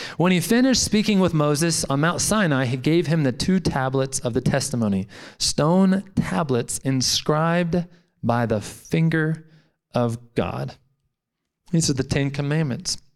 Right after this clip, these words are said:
given to Moses. John eight, it says that he stooped down and he wrote with, on the ground with his finger. He's saying, "Oh, you wanna talk about the law?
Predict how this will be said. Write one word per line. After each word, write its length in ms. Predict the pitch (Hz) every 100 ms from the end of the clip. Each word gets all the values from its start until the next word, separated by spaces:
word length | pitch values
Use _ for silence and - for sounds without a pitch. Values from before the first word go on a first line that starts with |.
| -
given 220 | 123 127
to 60 | 120
Moses. 540 | 117 131 131 120 - - - - - - - - _ _ -
John 220 | 104 135
eight, 260 | 175 151 -
it 100 | 131
says 240 | - 123
that 120 | 127
he 180 | 123 151
stooped 600 | 123 - - 160 190 -
down 420 | 143 185 151 131 143
and 140 | 139
he 220 | 104 135
wrote 600 | 127 120 160 127 123 - - _ _ _ -
with, 440 | 120 123 - - _ _ -
on 80 | 117
the 80 | 117
ground 260 | 139 156
with 140 | 127 -
his 180 | 113
finger. 680 | - - - - 147 135 - - _ _ _ _ _ _ _ _ _ _ _ _ -
He's 140 | 131 120
saying, 380 | 139 131 120 139
"Oh, 300 | 160 165 104
you 120 | 120
wanna 220 | 156 151
talk 300 | 151 143 -
about 300 | 131 120 117
the 100 | 113
law? 480 | 117 196 147 120